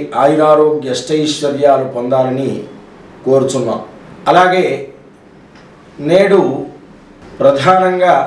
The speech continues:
మన దినఫలం, రాశిఫలం కార్యక్రమంలో మేషరాశి వారికి, మేషరాశి వారికి సంపూర్ణంగా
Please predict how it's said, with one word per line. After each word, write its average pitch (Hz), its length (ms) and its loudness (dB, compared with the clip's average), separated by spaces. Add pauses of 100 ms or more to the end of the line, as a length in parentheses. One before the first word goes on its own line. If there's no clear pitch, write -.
(920)
మన 127 100 2 (1160)
దినఫలం, 185 640 2 (960)
రాశిఫలం 151 720 -2 (140)
కార్యక్రమంలో 147 760 2 (1040)
మేషరాశి 175 760 2
వారికి, 131 340 -2 (380)
మేషరాశి 196 640 2
వారికి 165 400 0 (1000)
సంపూర్ణంగా 175 880 2